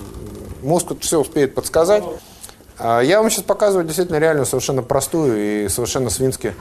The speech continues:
игнорируемую технологию, да? Потому что мы часто чудес ждем, да? Не надо чудес, вот заведите себе эту привычку. Любого человека, который нам интересен,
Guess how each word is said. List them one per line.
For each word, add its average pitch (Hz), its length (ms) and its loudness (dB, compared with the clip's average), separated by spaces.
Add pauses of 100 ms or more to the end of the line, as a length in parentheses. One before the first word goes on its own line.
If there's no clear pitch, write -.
(140)
игнорируемую 117 640 2
технологию, 98 640 -4
да? 127 160 -8 (460)
Потому 131 180 -2
что 165 120 -2
мы 165 100 0
часто 151 280 0
чудес 127 480 0
ждем, 80 420 -6
да? 135 120 -4
Не 165 120 -2
надо 233 200 0
чудес, 160 360 -2
вот 104 120 -6
заведите 185 360 0
себе 135 100 -2
эту 117 120 -6
привычку. 104 440 -4 (920)
Любого 156 380 4
человека, 117 560 2 (420)
который 156 480 4
нам 123 280 0
интересен, 175 540 -2